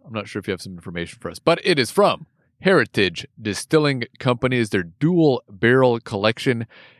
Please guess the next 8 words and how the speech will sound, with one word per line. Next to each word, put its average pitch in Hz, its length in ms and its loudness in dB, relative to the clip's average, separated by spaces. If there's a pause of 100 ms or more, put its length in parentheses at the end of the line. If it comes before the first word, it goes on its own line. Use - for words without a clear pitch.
(100)
It's - 220 -8
their 98 160 0
rye 113 580 2
whiskey 110 400 -2
finished 139 420 -2
in 127 220 -8
vanilla 127 720 0 (160)
extract 143 680 -2